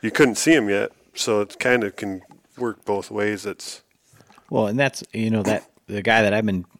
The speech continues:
Speaker 2: I've been dealing with, he, he says the same thing. He said, "Don't, don't worry about making noise 'cause elk make noise. They're, they're big animals. They, they make noise, you know?" So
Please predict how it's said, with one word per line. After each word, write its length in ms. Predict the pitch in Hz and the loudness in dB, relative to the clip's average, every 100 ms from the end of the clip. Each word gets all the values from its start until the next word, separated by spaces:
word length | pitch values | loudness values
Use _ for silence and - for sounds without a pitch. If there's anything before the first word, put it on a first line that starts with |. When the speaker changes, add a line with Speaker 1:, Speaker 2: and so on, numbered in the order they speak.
| _ - | _ -6
Speaker 2:
I've 80 | 113 | -2
been 120 | 98 | -2
dealing 240 | 95 92 | -2 -4
with, 140 | 92 - | -8 -6
he, 260 | 120 120 - - - - - - | -6 -6 -8 -20 -20 -20 -18 -12
he 140 | - 143 | -4 -4
says 160 | 107 | -4
the 80 | 95 | -6
same 160 | 104 90 | -8 -6
thing. 160 | 165 | -6
He 60 | 113 | -4
said, 240 | - - | -8 -10
"Don't, 180 | 101 113 _ - | -10 -10 _ -4
don't 160 | 131 | -2
worry 260 | - 110 143 | 0 2 0
about 220 | 95 82 | 0 -4
making 260 | 98 - 85 | -6 -8 -8
noise 360 | 110 101 90 | -4 -2 -4
'cause 280 | - 87 - _ _ - | -8 -10 -12 _ _ -4
elk 260 | 104 - | -2 -2
make 220 | 101 95 - | -6 -10 -8
noise. 260 | 104 98 | -6 0
They're, 220 | - 180 - - - | 4 4 2 -8 -12
they're 100 | - | -8
big 220 | 110 107 92 | -4 -4 -4
animals. 440 | 113 107 85 - _ _ _ _ - _ _ - - - - - | -6 -6 -10 -16 _ _ _ _ -20 _ _ -20 -20 -20 -14 -2
They, 160 | 113 - | -2 0
they 160 | 120 | 2
make 300 | 135 104 - | 2 0 -4
noise, 440 | 104 104 - - - - - | -6 -6 -6 -12 -16 -16 -12
you 100 | 90 | -10
know?" 220 | 90 107 - _ - | -10 -12 -18 _ -18
So 440 | - 113 101 95 | -4 -2 0 -4